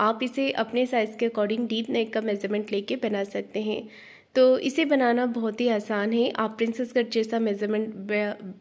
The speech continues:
बेल्ट ब्लाउज का, जैसे हम प्रिंसेस कट ब्लाउज बनाते हैं, उसी तरीके का मेजरमेंट लेकर इसे बना सकते हैं। बस इसका बेल्ट थोड़ा राउंड आता है,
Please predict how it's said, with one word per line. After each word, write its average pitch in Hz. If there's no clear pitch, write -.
बेल्ट 220
ब्लाउज 214
का, 233
जैसे 208
हम 226
प्रिंसेस 220
कट 214
ब्लाउज 208
बनाते 202
हैं, 370
उसी 269
तरीके 254
का 254
मेजरमेंट 220
लेकर 208
इसे 214
बना 196
सकते 226
हैं। 294
बस 262
इसका 247
बेल्ट 208
थोड़ा 214
राउंड 208
आता 226
है, 233